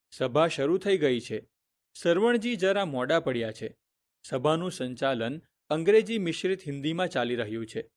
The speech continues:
સરવણજી મૂંઝાઈને ચારે બાજુ જુએ છે. એમને ભાષાની અગવડ પડી રહી છે.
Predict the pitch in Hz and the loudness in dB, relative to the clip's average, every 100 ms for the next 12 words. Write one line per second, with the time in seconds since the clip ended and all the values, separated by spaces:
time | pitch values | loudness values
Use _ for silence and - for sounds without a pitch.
0 | _ _ _ _ _ _ - 170 175 226 | _ _ _ _ _ _ 2 4 6 4
1 | 220 240 180 151 147 156 180 196 175 127 | 2 -2 -2 2 2 2 0 -6 -2 0
2 | 135 160 147 147 143 117 127 147 - 110 | 0 2 0 0 -4 -2 0 -2 -4 -8
3 | - _ _ _ - 143 151 117 117 - | -10 _ _ _ 0 0 0 -2 -4 -6
4 | _ - 131 147 151 202 208 214 139 135 | _ -8 0 0 2 -4 -4 -2 -2 0
5 | 175 214 220 208 180 135 127 110 - | 0 2 0 0 0 -2 -4 -8 -10